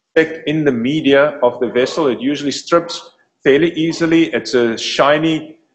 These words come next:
uh, uh, pearly white, uh, uh, appearance and color. If it gets too pink, it means you're getting too close to the adventitia, too close to the lung tissue, and that you can,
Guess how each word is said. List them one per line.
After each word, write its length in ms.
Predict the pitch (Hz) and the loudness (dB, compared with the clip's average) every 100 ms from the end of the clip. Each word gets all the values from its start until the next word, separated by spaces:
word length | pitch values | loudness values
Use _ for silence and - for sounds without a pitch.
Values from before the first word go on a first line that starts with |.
| _ | _
uh, 480 | 104 104 104 104 104 104 107 _ _ _ _ - | 0 4 4 2 -2 -10 -20 _ _ _ _ -6
uh, 160 | 104 95 - _ _ | -4 -4 -10 _ _
pearly 260 | 170 165 151 | 2 4 4
white, 520 | 127 131 156 156 - | 4 2 2 -2 -4
uh, 400 | 135 120 117 113 113 - - _ 123 | 0 2 2 0 -4 -12 -20 _ -2
uh, 340 | 104 107 107 - - - - | 0 0 -2 -10 -18 -10 -8
appearance 680 | 113 - 160 165 170 160 | -8 0 4 4 2 -4
and 240 | 127 110 - | -6 -8 -2
color. 400 | 151 156 180 175 - - - | 2 4 2 0 -14 -16 -6
If 80 | 127 | -4
it 100 | 127 | -2
gets 220 | 143 - | -4 -2
too 240 | 147 - | -6 -4
pink, 280 | - 196 190 | 0 0 -2
it 120 | 131 | -6
means 240 | 123 131 135 | -4 -4 -2
you're 100 | 113 | 0
getting 260 | 123 123 | 0 -2
too 140 | 131 - | -6 -4
close 380 | - 139 135 - | 2 2 0 -6
to 100 | 117 | -4
the 160 | 113 - | -4 -2
adventitia, 760 | 113 - 113 - 165 160 151 | -4 -4 -6 -2 -2 -2 -4
too 120 | 127 | -4
close 260 | 117 113 110 | -2 -2 -2
to 100 | 113 | -6
the 80 | 104 | -2
lung 260 | 110 143 151 | 0 0 -4
tissue, 300 | 139 - 135 | -8 -2 -2
and 160 | 113 | 0
that 160 | 104 101 | -2 -4
you 80 | 104 | -6
can, 240 | 107 104 | -8 -8